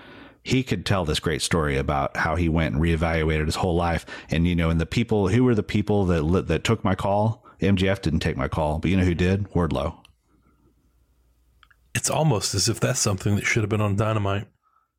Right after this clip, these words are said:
Speaker 1: Yeah, should have been.
Speaker 2: The post-match promo, at the very
Speaker 1: Yeah.
Speaker 2: least.
Speaker 1: Yeah.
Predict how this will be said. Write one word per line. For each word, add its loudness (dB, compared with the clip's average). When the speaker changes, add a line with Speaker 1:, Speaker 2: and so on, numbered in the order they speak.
Speaker 1:
Yeah, 4
should 0
have 0
been. 4
Speaker 2:
The 0
post-match 0
promo, 0
at -4
the -10
very 0
Speaker 1:
Yeah. 4
Speaker 2:
least. -2
Speaker 1:
Yeah. 2